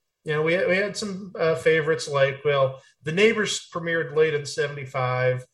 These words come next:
but we had, like, Diamond Head Game, we had Give and Take, and we had Spin-Off. You know, the-, these aren't good games.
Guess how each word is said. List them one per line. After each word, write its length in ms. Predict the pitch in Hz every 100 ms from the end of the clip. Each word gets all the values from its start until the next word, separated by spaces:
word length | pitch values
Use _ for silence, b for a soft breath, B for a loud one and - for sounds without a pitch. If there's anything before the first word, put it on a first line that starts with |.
| _ _ _
but 100 | 147
we 100 | 170
had, 200 | 180 196
like, 320 | 202 165 127
Diamond 420 | 139 139 147 147 139
Head 320 | 147 143 135
Game, 300 | 139 143 143
we 100 | 165
had 240 | 165 139
Give 260 | 127 165 170
and 240 | 175 170
Take, 560 | - 151 151 147 139 b b b -
and 160 | 156
we 140 | 160 180
had 240 | 180 175
Spin-Off. 1120 | - - - - 175 160 151 147 147 143 - -
You 80 | 156
know, 60 | 147
the-, 200 | 175 196
these 240 | 220 254
aren't 220 | 262 190
good 180 | 175 156
games. 240 | 156 151